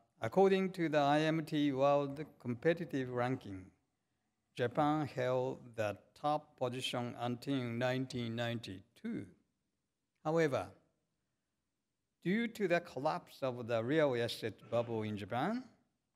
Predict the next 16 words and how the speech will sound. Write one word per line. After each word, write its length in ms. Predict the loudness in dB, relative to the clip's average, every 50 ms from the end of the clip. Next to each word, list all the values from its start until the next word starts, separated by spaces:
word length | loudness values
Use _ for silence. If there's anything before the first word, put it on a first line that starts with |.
| _ _ _ _ _ _ _ _ -10
Japan 380 | -10 -6 -2 0 0 0 0 -2
slipped 500 | -4 -4 -2 0 0 0 -2 -8 -18 -8 -4
to 260 | -2 -2 -2 -2 -6 -10 _ _ _ _ _ _ _ _ _ _ _ _ _ _ _ _
second 480 | -2 0 2 2 2 2 0 0 -2 -6
place, 640 | -6 -4 -4 -4 -4 -6 -6 -8 -8 -8 -8 -6 -4 -2
uh, 260 | -2 -2 -2 -2 -2
nineteen 440 | -2 -2 0 -2 -2 -2 -4 -4 -2
ninety-three, 760 | -2 -4 -4 -6 -8 -8 -10 -10 -6 -4 -2 -2 -2 -2 -4 -8 -14 -20 _ _ _ _ _ _ _ _ _ _ _ _ _ _ _ _ _ _ _
and 340 | -4 -2 0 0 0 0 -2 0
continued 600 | 2 2 2 2 0 0 2 2 0 -2 -2 -4
to 220 | -4 -2 0 2
rapidly 720 | 2 2 2 2 -2 -6 -4 -4 -2 -2 -2 -4 -6 -10 -14 -12 -8
decline 840 | -8 -8 -8 -6 -4 -2 0 0 0 0 0 -2 -4 -4 -6 -10 -14 -18 _ _ _ -18 -18
in 80 | -16 -16 -18 -20 -16 -10
the 180 | -8 -6 -6 -6
rank, 440 | -6 -6 -6 -4 -2 -2 -2 -4 -6